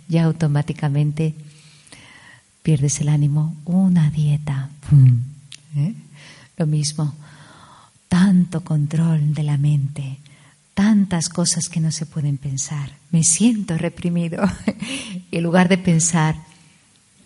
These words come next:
me voy a sentir más libre viendo las cosas buenas que pienso. Porque veo el efecto, veo el fruto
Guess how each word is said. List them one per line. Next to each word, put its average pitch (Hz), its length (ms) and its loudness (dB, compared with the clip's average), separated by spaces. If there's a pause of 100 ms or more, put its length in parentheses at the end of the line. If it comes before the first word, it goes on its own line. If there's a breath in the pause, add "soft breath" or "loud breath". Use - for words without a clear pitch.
(340)
me 165 100 2
voy 180 180 0
a 220 60 0
sentir 170 440 -2
más 175 460 0
libre 143 500 -4 (920)
viendo 185 220 0
las 170 240 -4
cosas 226 500 -6
buenas 131 360 -6
que 139 100 -12
pienso. 131 480 -8 (1160)
Porque 165 420 -8 (160)
veo 185 520 0
el 139 180 -4
efecto, 139 840 -10 (800)
veo 170 460 4
el 170 180 2
fruto 151 640 -8